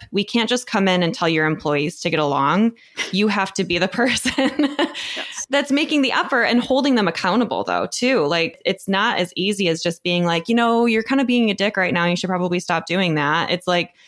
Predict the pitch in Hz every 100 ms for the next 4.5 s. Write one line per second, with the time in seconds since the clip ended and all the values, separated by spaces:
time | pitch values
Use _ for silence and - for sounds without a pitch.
0 | - _ _ - 226 269 247 180 - -
1 | 196 226 247 233 208 240 262 - 214 202
2 | 170 190 190 185 147 185 180 185 170 170
3 | 170 - 175 175 - 156 135 165 165 170
4 | - 185 180 190 180